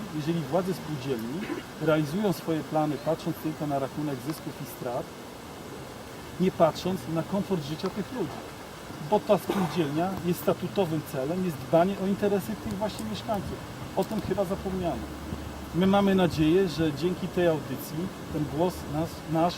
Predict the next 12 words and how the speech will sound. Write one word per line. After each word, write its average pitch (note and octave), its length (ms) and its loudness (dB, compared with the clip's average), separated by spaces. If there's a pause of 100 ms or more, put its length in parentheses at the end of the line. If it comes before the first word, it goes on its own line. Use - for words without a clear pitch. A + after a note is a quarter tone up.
(140)
wreszcie F3 360 -4
dotrze G#3 260 2
do B2 200 -4
władz A2+ 180 -8
spółdzielni. - 560 -12 (720)
Że D3 220 -2
wreszcie F3+ 360 4
usłyszą D#3+ 540 -2
go B2+ 220 -4 (280)
i D3 140 -4
wreszcie F3 420 2
zaczną E3 440 -2